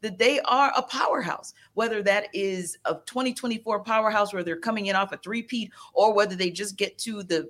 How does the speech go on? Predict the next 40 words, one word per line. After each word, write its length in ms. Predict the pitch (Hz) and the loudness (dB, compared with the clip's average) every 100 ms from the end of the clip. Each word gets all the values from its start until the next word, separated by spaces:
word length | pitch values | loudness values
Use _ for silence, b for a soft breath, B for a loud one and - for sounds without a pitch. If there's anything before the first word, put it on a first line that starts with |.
| - | 0
playoffs 460 | 208 214 202 190 - | 2 4 2 0 -4
and 120 | 165 | -4
the, 140 | 156 156 - | -4 -4 -4
the 80 | |
playoff, 440 | 170 226 208 180 175 | 0 4 4 2 0
rather, 220 | 170 160 | -2 -2
and 100 | 151 | -2
the 40 | |
championship, 720 | - 220 220 185 180 - 175 B B B | -2 -2 -2 -4 -2 2 2 B B B
and 140 | 175 | 2
maybe, 420 | 170 180 185 180 - | 4 2 0 -2 -2
you 80 | 190 | -4
know, 120 | 143 | -4
just 320 | 147 170 - _ _ _ _ - | -6 -10 -10 _ _ _ _ 4
fall 400 | 220 202 175 165 | 6 6 4 -2
one 300 | 170 185 170 | -2 0 -2
step 260 | - 165 - | 2 0 0
short. 340 | 202 156 - b b | -2 -2 -2 b b
I 40 | 180 | -4
still 220 | 185 285 | 0 0
think, 180 | 262 - | 2 4
ultimately 520 | 190 196 202 180 160 | 2 2 -2 -4 -4
speaking, 500 | 170 - 202 185 160 B B | -6 -6 -8 -6 -8 B B
they 140 | 190 | 2
are 100 | 165 | 4
one 320 | 156 160 175 175 | 2 2 2 2
of 180 | 156 | -2
the 60 | 156 | 0
best 260 | 165 170 - | -2 -2 -4
two 120 | - | -8
programs. 480 | - 170 165 156 - | 0 2 2 0 0
And 140 | 175 | 4
right 200 | 180 165 | 4 6
now, 160 | 214 208 | 4 4
we'll 100 | 170 | 2
call 220 | 175 160 | 2 2
it 80 | 156 | 0
the 60 | |
best 300 | 131 180 180 | 2 2 2
program 580 | 170 143 131 135 135 | -2 -2 -2 -2 -2